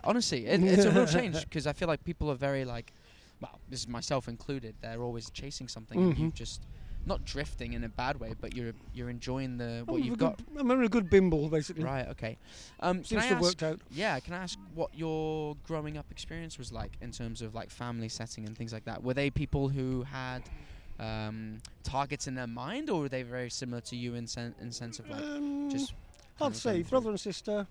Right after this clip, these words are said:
Speaker 2: Um, no, we had a great family life
Speaker 1: Okay.
Speaker 2: up, up in the, yeah, it was just s-, classic.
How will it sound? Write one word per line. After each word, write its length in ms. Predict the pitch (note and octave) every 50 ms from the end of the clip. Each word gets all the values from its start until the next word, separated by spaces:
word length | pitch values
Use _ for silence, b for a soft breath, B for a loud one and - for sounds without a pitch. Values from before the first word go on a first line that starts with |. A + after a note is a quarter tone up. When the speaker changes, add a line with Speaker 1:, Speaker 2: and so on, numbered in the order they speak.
| - -
Speaker 2:
Um, 500 | G3+ G3+ G3+ G3+ G3 F#3+ G3+ G3+ G#3 G3 - b b b b b b
no, 100 | F4 E4
we 80 | C4+ G#3+
had 120 | G3+ F#3
a 20 | F3+
great 220 | G3 A3+ B3+ D#3+
family 280 | - E3+ D#3+ D3+ D3 D3
life 380 | D3 C#3+ C#3+ C#3 - - - - -
Speaker 1:
Okay. 200 | C3 - - A#2+ -
Speaker 2:
up, 140 | - F3 - -
up 120 | E3 - -
in 100 | D#3 D#3
the, 100 | D#3 D3+ - -
yeah, 180 | G3+ G#3+ A#3 G#3+
it 60 | E3+
was 180 | F3 F#3+ D#3 -
just 300 | - - D3 - - - - b b b b b b b b b
s-, 120 | b - - - -
classic. 460 | - G3+ G3+ - - - - - -